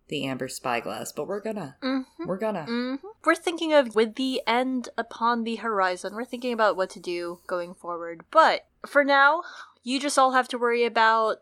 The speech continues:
Speaker 2: Northern Lights slash The Golden Compass and The Subtle Knife in regards to what we will cover this episode in regards to spoilers. Anything that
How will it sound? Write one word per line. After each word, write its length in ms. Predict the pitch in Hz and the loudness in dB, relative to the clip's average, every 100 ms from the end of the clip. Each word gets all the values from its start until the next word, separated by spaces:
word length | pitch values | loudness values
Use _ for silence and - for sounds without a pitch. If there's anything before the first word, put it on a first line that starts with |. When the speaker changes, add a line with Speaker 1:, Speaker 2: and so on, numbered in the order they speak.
| - | 2
Speaker 2:
Northern 300 | 226 262 262 | 6 6 6
Lights 180 | 247 247 | 0 2
slash 200 | 240 - | 0 0
The 60 | |
Golden 240 | 226 220 220 | -2 -2 -2
Compass 400 | 214 208 208 - | -4 -4 -6 -4
and 160 | 220 214 | -4 -4
The 60 | 214 | -4
Subtle 240 | 214 196 | -4 -4
Knife 280 | 196 285 - | -4 -6 -8
in 100 | 202 | -10
regards 460 | 196 185 175 175 - | -2 0 0 -2 -8
to 340 | - 190 180 - - - - | -4 -4 -4 -10 -20 -20 -4
what 220 | 339 311 | 6 6
we 100 | 269 | 6
will 140 | 247 226 | -4 -4
cover 320 | - 214 190 | -4 -4 -6
this 240 | 175 - - | -8 -10 -8
episode 460 | 196 - 285 302 | -8 -6 -6 -6
in 140 | - 190 | -10 -12
regards 440 | 185 175 160 - | -8 -6 -8 -10
to 140 | - | -16
spoilers. 960 | - - - - - 214 277 349 - - _ _ - - _ - | -12 -10 -10 -8 -4 0 0 -2 -8 -12 _ _ -20 -20 _ 0
Anything 520 | 269 294 294 294 285 | 2 2 -2 -4 0
that 260 | 254 202 | 0 0